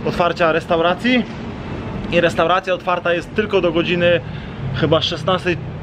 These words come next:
Szesnastej można zamawiać posiłki, a otwarta jest do szesnastej trzydzieści, więc krótko.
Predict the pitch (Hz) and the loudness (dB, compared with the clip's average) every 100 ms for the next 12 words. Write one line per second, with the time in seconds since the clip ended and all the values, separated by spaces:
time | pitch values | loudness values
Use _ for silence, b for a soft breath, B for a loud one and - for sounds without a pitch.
0 | - - 170 196 190 190 175 165 170 143 | -4 -2 2 2 2 0 0 2 2 2
1 | 165 - 147 226 190 226 - B B - | 0 -2 -2 0 0 0 -2 B B 0
2 | 160 - 185 - 180 170 165 143 151 180 | 0 2 0 0 -2 -2 -4 -6 -6 -4
3 | 180 - 165 180 - - 147 180 - 233 | -2 0 2 0 -2 -6 -6 -4 0 0
4 | - | -2